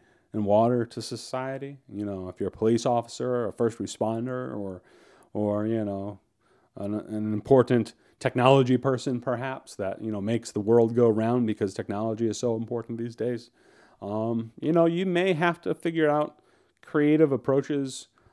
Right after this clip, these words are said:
um, to working in safety, um, and ultimately dealing with these situations. But l-, do so out of love and boldness,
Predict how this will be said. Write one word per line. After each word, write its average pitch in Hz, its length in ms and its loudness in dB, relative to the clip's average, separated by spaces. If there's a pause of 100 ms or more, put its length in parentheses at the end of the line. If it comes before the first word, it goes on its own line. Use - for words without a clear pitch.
(100)
um, 113 460 0
to 110 200 0
working 127 460 4
in 120 380 -2 (480)
safety, 131 500 -2 (260)
um, 98 480 -10 (2250)
and 131 140 4
ultimately 120 440 6
dealing 123 340 4
with 117 100 -2
these 120 160 -6
situations. 123 720 -6 (720)
But 113 320 4
l-, 127 160 -4 (200)
do 165 180 8
so 156 440 8 (560)
out 123 140 8
of 104 160 2
love 113 440 4 (460)
and 110 200 -4
boldness, 107 600 6